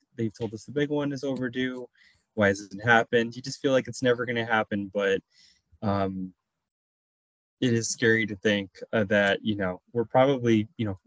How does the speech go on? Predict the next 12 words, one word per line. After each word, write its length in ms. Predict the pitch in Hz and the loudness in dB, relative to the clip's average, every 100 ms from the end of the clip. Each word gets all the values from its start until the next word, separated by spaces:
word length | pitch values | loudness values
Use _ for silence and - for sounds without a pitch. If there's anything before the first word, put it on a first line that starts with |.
| _ _ _ _ _ _ _ 101 | _ _ _ _ _ _ _ -8
well, 140 | 98 | -2
yeah, 260 | 110 98 92 - | 2 2 0 -2
closer 260 | 104 - 104 | -4 -2 -4
to 300 | - - 101 | -4 -6 -6
it 80 | |
than 100 | 98 95 | -6 -6
we 60 | |
realize. 540 | 92 107 101 98 95 - | -2 0 0 0 -2 -4
But 140 | 110 | -4
it's 120 | 131 - | -2 2
just 220 | 208 - | 2 4
like, 320 | 226 196 | 2 2